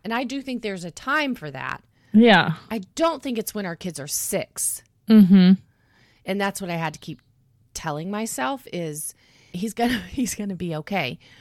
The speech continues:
Speaker 1: And because I knew he was uncomfortable. He was so
Speaker 2: Mm-hmm.
Speaker 1: scared and uncomfortable. Right? My mission,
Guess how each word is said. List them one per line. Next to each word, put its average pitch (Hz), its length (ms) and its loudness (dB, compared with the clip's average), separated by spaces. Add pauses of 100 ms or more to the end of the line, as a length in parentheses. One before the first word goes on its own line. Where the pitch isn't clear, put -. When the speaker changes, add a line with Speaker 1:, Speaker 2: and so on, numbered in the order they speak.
(540)
Speaker 1:
And 247 440 -2
because 254 380 -8
I 294 240 0
knew 277 180 -4
he 339 220 -8
was 392 140 -4
uncomfortable. 196 760 -8
He 311 260 -10
was 254 180 -6
so 214 360 6
Speaker 2:
Mm-hmm. 214 100 8
Speaker 1:
scared 214 720 0 (600)
and 226 160 0
uncomfortable. 190 840 -6 (760)
Right? 226 180 -8
My 233 140 -6
mission, 247 460 -6